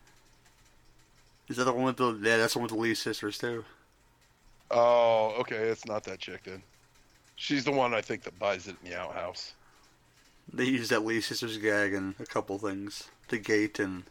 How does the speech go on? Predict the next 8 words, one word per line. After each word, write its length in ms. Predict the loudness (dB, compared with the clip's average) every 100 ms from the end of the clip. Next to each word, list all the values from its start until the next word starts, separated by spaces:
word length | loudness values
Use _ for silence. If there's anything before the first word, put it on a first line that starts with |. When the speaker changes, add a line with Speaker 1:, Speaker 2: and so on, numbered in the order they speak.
| _ _ -20 -20 -20 -20 -6
Speaker 2:
Yeah. 260 | 0 0 0
Speaker 1:
I 100 | 0
think 160 | 0 2
Sleepaway 420 | 0 2 0 2
Camp 220 | 0 -2
too, 160 | -4 -4
as 100 | -2
well. 340 | 0 0